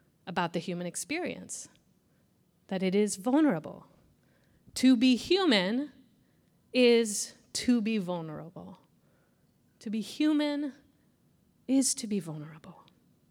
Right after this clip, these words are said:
Humanity is subject to injury. To be human means to be exposed to wounding, to be contingent, to have need. Most of us spend most of our lives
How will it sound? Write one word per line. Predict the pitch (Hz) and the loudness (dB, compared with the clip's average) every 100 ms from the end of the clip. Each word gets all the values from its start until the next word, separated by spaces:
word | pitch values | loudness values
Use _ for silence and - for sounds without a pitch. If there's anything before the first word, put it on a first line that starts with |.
| _ _ _ _ | _ _ _ _
Humanity | - 254 247 262 285 302 302 | -2 2 6 6 4 2 -2
is | 277 185 | -4 -4
subject | - - 262 233 269 269 - | -2 2 0 2 0 0 -4
to | - 233 | -4 -2
injury. | 220 202 196 170 175 - _ _ _ _ _ _ _ - | 0 -2 -4 -6 -8 -16 _ _ _ _ _ _ _ 0
To | 226 | 6
be | 208 | 6
human | - 311 311 311 294 | 6 4 6 6 6
means | 269 269 262 | 8 6 4
to | 220 | -2
be | 202 | -4
exposed | - - - 247 262 262 - - | -2 -2 2 2 4 0 -4 -10
to | - | -4
wounding, | 208 208 202 185 165 - _ _ _ _ _ | -2 0 -2 -4 -8 -14 _ _ _ _ _
to | 208 | -4
be | 208 | -4
contingent, | 208 247 220 254 240 180 156 - - _ _ _ _ _ _ _ _ _ _ _ _ | 0 0 2 0 -2 -6 -8 -14 -20 _ _ _ _ _ _ _ _ _ _ _ _
to | - | -12
have | 175 175 | -8 -4
need. | 202 220 180 - _ _ _ _ _ _ _ _ _ _ _ _ _ _ _ _ _ _ _ _ - | -2 -2 -4 -12 _ _ _ _ _ _ _ _ _ _ _ _ _ _ _ _ _ _ _ _ 0
Most | 247 311 359 | 4 6 6
of | |
us | 302 - | 6 6
spend | - 294 | 6 6
most | 277 302 302 | 8 6 2
of | 269 | 2
our | 247 220 | 4 6
lives | 226 262 392 494 - | 8 8 8 6 2